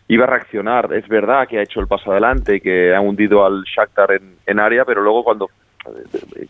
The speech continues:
tocaba un poco darle circulación para abrir la defensa rival, entrar en segunda línea, los interiores o, o buscar, eh, buenas situaciones de uno contra uno en banda,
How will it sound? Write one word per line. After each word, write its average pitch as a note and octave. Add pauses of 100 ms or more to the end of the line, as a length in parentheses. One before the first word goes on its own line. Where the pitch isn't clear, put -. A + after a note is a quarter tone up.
tocaba A2
un B2
poco B2+
darle A#2+ (440)
circulación B2
para A2+
abrir A2
la A#2+
defensa A2+
rival, A#2
entrar G#2+
en A2
segunda G#2+
línea, A#2+
los G#2+
interiores G#2+
o, G2 (400)
o G2
buscar, G#2+
eh, A2+
buenas A2+
situaciones A2+
de G#2+
uno A2
contra G#2
uno A2
en G#2+
banda, A#2+